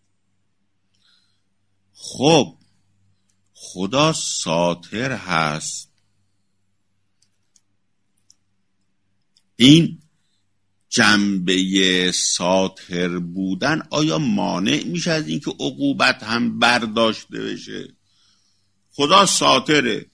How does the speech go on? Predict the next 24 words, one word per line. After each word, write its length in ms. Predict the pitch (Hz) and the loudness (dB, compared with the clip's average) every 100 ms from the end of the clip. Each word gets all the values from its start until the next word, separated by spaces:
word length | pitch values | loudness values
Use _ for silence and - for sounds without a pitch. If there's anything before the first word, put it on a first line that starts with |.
| _ _ _ | _ _ _
ساتر 500 | - 123 123 156 147 | 2 4 6 4 2
یعنی 260 | 139 143 | 4 4
میاد 260 | 147 147 135 | 4 2 2
میپوشانه. 800 | 143 131 113 95 95 92 87 - - - - _ | 2 2 -2 -8 -8 -10 -12 -14 -20 -20 -20 _
همینقدر 680 | - 127 147 151 139 143 131 | 0 2 4 2 4 4 4
کاری 420 | - 147 180 190 139 | 0 2 2 2 0
که 140 | 123 | -4
خدا 520 | 104 - 107 104 104 | -8 -8 -8 -6 -6
می‌کند 920 | 101 101 95 - 92 95 117 156 - _ _ _ _ - | -6 -6 -8 -10 -10 -2 0 0 -2 _ _ _ _ -2
اینی 360 | 147 139 107 | 0 0 0
که 200 | 90 101 | -2 -6
نمیگذارد 1300 | 98 120 147 131 107 82 95 85 90 87 85 90 87 | -4 2 2 2 -2 -4 -8 -6 -6 -4 -4 -6 -8
دیگران 840 | 98 127 131 139 147 180 214 208 185 | -2 0 0 2 4 4 0 -2 -4
نسبت 440 | 156 - 151 147 | -4 -2 -4 -2
به 180 | 147 139 | 0 2
اعمال 640 | 117 123 110 120 113 113 | 4 4 4 0 -4 -4
ما 180 | 113 147 | -4 -4
اطلاع 540 | - 117 - 113 120 107 | -4 -6 -4 0 0 0
پیدا 300 | 101 95 90 | -4 -4 -8
کنند، 340 | 92 92 90 | -10 -12 -8
ولی 140 | 113 | -4
عقوبت 540 | 117 113 113 110 143 143 | -4 -4 -4 -4 -4 -6
سر 220 | 135 139 | -8 -8
جاشه. 580 | 127 180 180 135 117 | -8 -10 -10 -12 -14